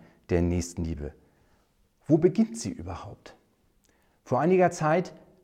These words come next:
bin ich über ein Zitat von Franziskus von Assisi gestolpert.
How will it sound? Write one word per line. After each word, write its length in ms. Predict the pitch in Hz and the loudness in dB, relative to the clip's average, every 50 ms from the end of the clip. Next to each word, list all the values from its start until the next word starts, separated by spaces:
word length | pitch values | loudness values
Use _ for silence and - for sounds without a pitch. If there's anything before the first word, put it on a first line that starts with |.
| _ _ | _ _
bin 160 | 143 151 160 | 2 2 2
ich 220 | 160 156 156 - | 2 2 -2 -4
über 240 | - 151 131 135 101 | -6 -2 -2 0 0
ein 180 | 92 127 135 135 | 0 -2 -4 -4
Zitat 540 | - - 127 - - 120 117 117 131 131 | -4 -6 -6 -6 -4 -2 0 0 0 -2
von 280 | - - 131 120 120 113 | -2 -4 -4 -4 -4 -4
Franziskus 540 | - - 113 113 - 147 131 - - 131 - | -4 -4 -6 -4 -4 -6 -8 -6 -6 -8 -6
von 180 | - 147 139 | -6 -6 -6
Assisi 360 | 101 120 - - 135 - 95 - | -6 -6 -6 -6 -6 -6 -6 -8
gestolpert. 680 | 82 - - - 82 80 82 - 92 82 - - | -8 -10 -8 -8 -10 -10 -10 -12 -14 -16 -16 -18